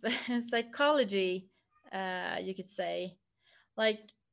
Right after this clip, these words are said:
how do people interact with a, uh, with a website? If you design a website, how should the,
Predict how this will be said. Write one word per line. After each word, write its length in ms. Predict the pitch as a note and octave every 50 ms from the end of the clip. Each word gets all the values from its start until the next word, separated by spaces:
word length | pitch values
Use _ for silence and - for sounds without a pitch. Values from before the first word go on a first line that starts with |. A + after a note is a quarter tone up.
| _ _
how 320 | - - - C4 C4+ C4+ C4
do 300 | A#3+ B3+ B3+ B3 A#3+ A#3+
people 420 | A#3+ B3 B3 A#3+ A#3+ A#3+ A#3 A3+
interact 640 | - - A3+ G#3+ A#3+ A#3 A#3+ A#3 A#3 - - - -
with 200 | A3 A3+ G#3+ G3+
a, 520 | G#3+ G#3 G#3 G3+ G3+ G3+ G3+ G3+ G3 G3 G3+ - - - - _ _ _ _ _ _ _ _ _ _ _ _ -
uh, 540 | G#3 G3+ G3+ G3 G3 - - - - G#3 G#3+
with 160 | A3 A#3 A#3
a 40 | A#3
website? 640 | A3 C4 C#4 B3+ - - - - F3 E3 E3+ F3 F3+ - - - - _ _ _ _ _ _ _ _ -
If 120 | A#3 A3
you 80 | C#4+ C#4
design 460 | A#3 B3+ - - D4+ D4 C#4+ C4+ A#3+
a 60 | G#3+
website, 500 | G#3 G3+ G3 G3+ - F#3 F3 F3 F#3 F#3+ - _ - - - _
how 260 | - C4 C4 C4 C4
should 380 | A#3+ - - A#3 A3+ A3 G3 G#3
the, 440 | G#3 G3+ G3+ G3 G3 F#3+ F#3+ F#3+